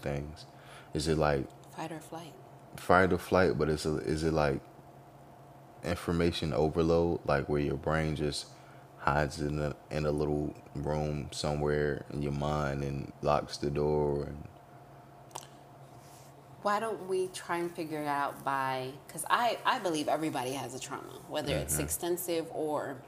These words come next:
Speaker 2: minimal or barely there. Everybody has some form of, like, trauma or something that's challenging.
Speaker 1: Mm-hmm.
Speaker 2: So when you get to a place of that traumatic experience, what do you feel? What is your, what is your body doing?
Speaker 1: Mm-hmm.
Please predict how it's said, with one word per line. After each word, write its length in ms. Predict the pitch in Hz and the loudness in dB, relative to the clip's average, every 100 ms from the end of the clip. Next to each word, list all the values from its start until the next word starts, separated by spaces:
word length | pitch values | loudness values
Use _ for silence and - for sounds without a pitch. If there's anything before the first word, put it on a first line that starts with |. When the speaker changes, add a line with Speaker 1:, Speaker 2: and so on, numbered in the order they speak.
| - | -6
Speaker 2:
minimal 680 | 143 143 143 139 117 123 - | -2 -2 -2 -2 -4 -4 -6
or 380 | 127 107 107 - 151 131 | -6 -4 -6 -8 -10 -8
barely 320 | 139 127 123 | -4 -4 -4
there. 220 | 120 - - - | -8 -10 -10 -8
Everybody 420 | - 143 143 - | -6 -6 -10 -10
has 220 | - - | -12 -10
some 140 | - - | -10 -12
form 360 | - - - - | -12 -12 -12 -14
of, 100 | - | -16
like, 180 | - - - - - - - - - - - | -18 -18 -18 -20 -20 -20 -20 -20 -20 -20 -18
trauma 320 | - 147 135 | -6 -4 -4
or 80 | 139 | -8
something 280 | 147 139 131 | -10 -10 -12
that's 120 | 127 | -12
challenging. 460 | - 139 - 131 - - - | -10 -10 -10 -14 -18 -18 -6
Speaker 1:
Mm-hmm. 360 | 71 65 69 67 78 - | -4 -4 -4 -8 -10 -10
Speaker 2:
So 180 | - | -6
when 200 | 156 170 | -4 -2
you 80 | 208 | -4
get 200 | 175 123 | -6 -6
to 160 | - 139 | -4 -6
a 40 | |
place 360 | 135 165 156 156 | -6 -6 -6 -6
of 140 | 139 | -6
that 160 | 135 - | -8 -8
traumatic 440 | - 139 135 135 | -8 -6 -8 -8
experience, 540 | 135 - 147 120 120 - | -8 -8 -8 -8 -8 -6
what 140 | 147 | -6
do 80 | 143 | -6
you 100 | 127 | -8
feel? 360 | - 143 123 - - - - - - - - - - - - - - - | -8 -10 -10 -12 -18 -20 -20 -20 -20 -20 -20 -20 -20 -20 -20 -20 -20 -8
What 120 | 156 | -6
is 140 | 160 143 | -4 -6
your, 100 | 131 | -6
what 140 | 160 170 | -4 -4
is 100 | 156 | -4
your 80 | 143 | -6
body 260 | 131 135 135 | -6 -6 -8
doing? 320 | 135 - - - - - | -10 -12 -14 -20 -18 -6
Speaker 1:
Mm-hmm. 440 | 76 71 76 69 | -4 -4 -4 -6